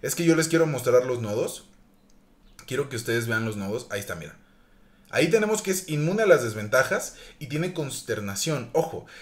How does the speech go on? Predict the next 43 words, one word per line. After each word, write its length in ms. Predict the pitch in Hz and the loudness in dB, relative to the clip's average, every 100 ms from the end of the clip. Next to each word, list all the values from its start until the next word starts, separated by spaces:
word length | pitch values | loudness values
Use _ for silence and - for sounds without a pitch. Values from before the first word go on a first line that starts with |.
| - | -12
siempre 360 | - 180 208 240 | -2 2 2 4
que 100 | 170 | 4
el 40 | |
atacante 500 | 127 113 131 139 143 | 4 2 -2 -4 -4
pierde 320 | 131 131 127 | -2 0 0
el 120 | 120 | -2
combo 240 | 117 120 113 | -4 -4 -2
más 260 | 113 113 | -2 0
alto 320 | 117 113 107 104 | 0 0 -2 -2
que 60 | |
ha 40 | 107 | -2
alcanzado 460 | 104 101 113 104 | -2 -6 -2 -2
en 100 | 101 | -2
una 200 | 101 95 | -4 -4
lucha, 400 | 101 107 117 107 - - - | -6 -4 -4 -6 -10 -20 0
gana 300 | 127 139 139 | 4 4 2
una 140 | 139 | 0
desventaja 520 | 123 104 101 110 120 | 0 -2 0 0 2
de 140 | 110 101 | -2 -2
degeneración 560 | 95 95 92 - 131 | -6 -8 -8 -6 -6
que 80 | 120 | -6
inflige 320 | 104 110 127 | -8 -6 -6
daño 260 | 113 123 117 | -4 -4 -4
en 80 | 113 | -2
cada 180 | 107 107 | 0 0
segundo 360 | 98 104 120 | -4 -6 -8
equivalente 420 | 117 101 98 98 | -4 -4 -4 -4
a 60 | 104 | -6
diez 180 | 104 101 | -6 -8
veces 240 | 104 104 | -8 -8
el 140 | 101 87 | -10 -10
combo 260 | 92 92 | -12 -10
perdido. 420 | 113 131 165 120 - - - - - _ | -4 0 2 0 -2 -14 -20 -20 -20 _
Tienes 380 | - 151 170 165 | -4 0 0 -2
Turpor. 560 | 143 131 156 143 - - - _ _ - - _ _ | -4 -2 6 8 8 0 -20 _ _ -20 -20 _ _
A 100 | 120 | 4
ver, 180 | 120 92 - - _ - | 4 2 -6 -20 _ 0
para 160 | 131 | 2
que 100 | 143 | 2
se 60 | 156 | -2
entienda 280 | 170 247 220 | 0 0 0
más 280 | 185 170 | 0 0
fácilmente. 540 | 117 - 82 - - | -2 -4 -8 -16 -20